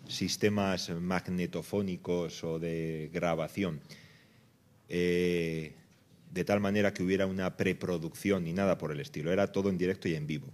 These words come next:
Pero, pero, dicho esto, otra de las cosas que no he mencionado de Bert es que Bert ideó un sistema de grabación. Ideó un sistema de grabación que consistía básicamente en utilizar, eh, un fonógrafo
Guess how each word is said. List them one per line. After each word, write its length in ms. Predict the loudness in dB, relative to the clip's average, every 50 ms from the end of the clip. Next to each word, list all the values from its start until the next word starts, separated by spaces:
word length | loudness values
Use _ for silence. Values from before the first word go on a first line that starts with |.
| -4 4
Pero, 240 | 6 6 6 6 0 -10 -16 -20 -20 -20 _ _ _ _ _ -6
pero, 180 | -4 -4 -4 -2
dicho 340 | -2 -2 -2 0 2 2 2
esto, 320 | 2 2 0 -4 -4 -4 -4 -12 -20 -20 -20 -20 -20 -20 -20 -20 -20 -20 -20 -20 -14 -6
otra 240 | -4 0 4 6 8
de 120 | 8 8
las 100 | 6 4
cosas 240 | 2 0 -4 -4 -4
que 100 | -4 -2
no 60 | -2
he 60 | 0 0
mencionado 480 | 0 -2 -2 -2 -2 0 0 0 0
de 100 | 0 0
Bert 360 | 0 0 0 0 0 -4 -16 -20 -20 -20 _ -20 _ -20 -20 _ -20 -20 _ _ _ -20 -14 -8
es 160 | -6 -4 -2
que 120 | 0 0
Bert 320 | 2 4 4 2 2 0 -4
ideó 280 | -2 0 2 2 2
un 120 | 2 0 -2
sistema 540 | -4 -4 -6 -6 -4 0 0 0 0 0 -4
de 100 | -4 -4
grabación. 600 | -4 -4 -6 -6 -6 -4 -4 -4 -4 -4 -8 -14 -20 -20 -20 _ _ _ _ _ _ _ _ _ _ _ -20 _ -12
Ideó 240 | -10 -6 -2 -2 -2
un 80 | -2 -2
sistema 360 | -4 -6 -4 -4 -2 0 0
de 60 | 0
grabación 480 | 0 0 -2 -2 -4 -2 -2 -2 -2 0
que 140 | -2 -4
consistía 500 | -4 -4 -6 -6 -10 -10 -2 2 2 4
básicamente 800 | 4 4 2 -2 -4 -2 -2 0 0 0 -2 0 0 -2 -2 -2 -6 -14 -20 -20 -20 -20 -20 -20 -20 -20 _ _ 0
en 140 | 2 2 2
utilizar, 760 | 2 0 0 -2 -2 -2 -2 -2 0 2 2 2 0 -2 -10 -18 -20 -20 _ _ _ _ _ _ _ _ -2
eh, 180 | 0 0 0 0 -2
un 100 | -4 -6
fonógrafo 580 | -4 -6 -6 -4 -4 -6 -6 -8 -10 -12 -14